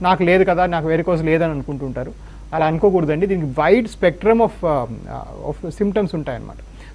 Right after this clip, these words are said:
So మనం గ్రహించాల్సిన విషయం ఏంటంటే ఈ symptoms పది పదిహేను మనం discuss చేసుకున్నాం కదా, వీటిలో ఏ ఒక్కటి ఉన్నా కూడా వాళ్ళకి నిల్చునే position ఒకసారి scan చేసి, evaluate చేసి, ప్రాబ్లమ్ని identify చేసి దా-, అప్పుడు treatment సా-, చేయాలి. కానీ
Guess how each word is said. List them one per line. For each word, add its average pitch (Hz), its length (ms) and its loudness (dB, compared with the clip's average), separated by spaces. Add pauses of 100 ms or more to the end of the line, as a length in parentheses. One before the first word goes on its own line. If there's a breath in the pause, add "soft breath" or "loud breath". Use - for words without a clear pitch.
So 220 100 4
మనం 208 160 2
గ్రహించాల్సిన 233 600 6
విషయం 208 260 0
ఏంటంటే 202 360 0
ఈ 208 300 -2
symptoms 226 640 4
పది 185 140 2
పదిహేను 190 300 -2
మనం 170 180 -2
discuss 170 360 -4
చేసుకున్నాం 151 380 -4
కదా, 165 180 -6 (460 loud breath)
వీటిలో 240 320 6
ఏ 226 200 10
ఒక్కటి 240 400 8
ఉన్నా 262 200 6
కూడా 208 400 4 (320 loud breath)
వాళ్ళకి 220 320 6
నిల్చునే 220 320 2
position 202 340 2
ఒకసారి 196 200 -2
scan 175 440 2
చేసి, 165 220 -2
evaluate 180 640 2
చేసి, 160 280 -4 (440 loud breath)
ప్రాబ్లమ్ని 214 440 6
identify 202 320 2
చేసి 180 260 0
దా-, 175 340 0
అప్పుడు 240 320 0
treatment 226 400 0
సా-, 170 260 2 (100)
చేయాలి. 175 260 2
కానీ 170 340 0